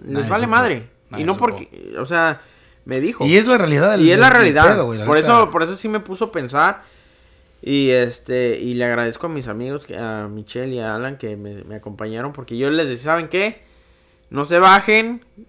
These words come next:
Speaker 1: este, estén alertas, yo me bajo", o igual, cuando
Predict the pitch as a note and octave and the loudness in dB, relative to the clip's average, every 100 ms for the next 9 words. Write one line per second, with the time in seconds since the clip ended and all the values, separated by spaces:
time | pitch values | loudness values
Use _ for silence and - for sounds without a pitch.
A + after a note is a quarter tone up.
0 | - A#2+ A2+ - A2+ A2+ A2+ A2+ C#3 D3 | -14 -8 -8 -8 -6 -4 -4 -6 -6 -2
1 | D3+ D3+ D3+ F3 F3 D3 C#3 C3+ C3+ C3+ | 0 -2 -2 -6 -6 -8 -8 -6 -6 -6
2 | D3 D#3 - _ - B2+ B2 B2 A#2+ B2+ | -8 -10 -14 _ -4 0 2 0 0 0
3 | B2+ A2 A#2 A2+ A2 A2 | -2 -4 -10 -10 -10 -10